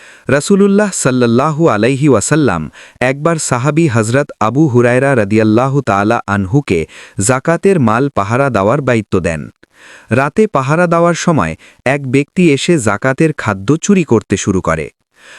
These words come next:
আবু হুরায়রা রাদিয়াল্লাহু তাআলা আনহু তাকে ধরে ফেলেন। লোকটি বলে, "আমি খুব গরিব,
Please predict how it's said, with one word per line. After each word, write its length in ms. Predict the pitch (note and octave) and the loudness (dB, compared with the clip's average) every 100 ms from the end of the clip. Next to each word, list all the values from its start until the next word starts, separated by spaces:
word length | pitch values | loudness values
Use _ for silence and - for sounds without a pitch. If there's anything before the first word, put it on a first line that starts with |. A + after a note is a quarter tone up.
| - - | -10 -4
আবু 240 | D3+ G#3 | 0 2
হুরায়রা 480 | E3 F3+ F3+ F#3 F#3+ | 4 4 4 2 2
রাদিয়াল্লাহু 600 | C3 B2 C3 C3 C#3+ D#3 | 2 2 2 2 2 0
তাআলা 380 | D#3+ A2 A2 B2+ | 0 0 0 0
আনহু 360 | G#2+ A2 G#2+ D#3 | 0 -2 0 0
তাকে 260 | A2+ B2+ | 0 -2
ধরে 260 | A2+ A#2+ B2+ | -2 0 0
ফেলেন। 360 | - F2 D2+ A#1+ _ _ _ - - - | -2 -4 -6 -10 _ _ _ -20 -10 0
লোকটি 360 | A#2+ E3+ - | 2 2 0
বলে, 340 | G#3 F#3 F#2+ G2+ - - - | 2 2 2 -2 -8 -16 -4
"আমি 220 | B2+ E3+ | 0 0
খুব 260 | F3 G#3 E3 | 2 0 2
গরিব, 380 | A#2 B2+ F#2 | 2 2 0